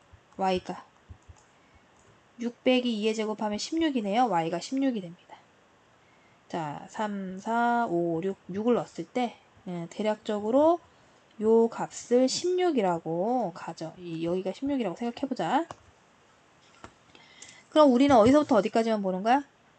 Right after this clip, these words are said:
t를 이부터 육까지 보는 거잖아. 그랬더니 y의 값이 얼마가 나온다? 작게는 여기가 얼마야? 영부터 어디까지?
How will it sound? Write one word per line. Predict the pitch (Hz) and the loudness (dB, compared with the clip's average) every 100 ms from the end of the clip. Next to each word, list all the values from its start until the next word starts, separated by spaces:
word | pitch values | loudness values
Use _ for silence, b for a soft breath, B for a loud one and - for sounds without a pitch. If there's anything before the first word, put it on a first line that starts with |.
| _ _ - | _ _ -4
t를 | - 339 311 311 277 | 2 4 6 4 2
이부터 | 190 214 233 233 | -2 -6 -4 -6
육까지 | 170 247 240 | 0 0 2
보는 | 196 180 | -2 -4
거잖아. | 165 170 175 190 _ _ b b b | -6 -10 -12 -16 _ _ b b b
그랬더니 | - 233 - 247 247 | 2 4 6 2 4
y의 | 196 175 208 220 208 | 2 2 2 0 -2
값이 | 180 - 240 | -4 -2 0
얼마가 | 190 180 214 | 0 0 0
나온다? | 208 175 180 269 330 - _ _ _ _ _ _ _ _ _ _ _ _ _ - - | 0 -2 4 4 4 -4 _ _ _ _ _ _ _ _ _ _ _ _ _ -20 -20
작게는 | - 190 - 202 190 220 247 262 262 | -10 -10 -8 -6 -4 0 2 2 2
여기가 | 220 180 185 156 | 2 2 0 -2
얼마야? | 165 175 170 - | -4 -6 -8 -4
영부터 | 180 185 208 202 - 180 | -2 -2 -2 -6 -6 -6
어디까지? | 165 - 185 254 302 311 | -4 -4 -4 0 0 -2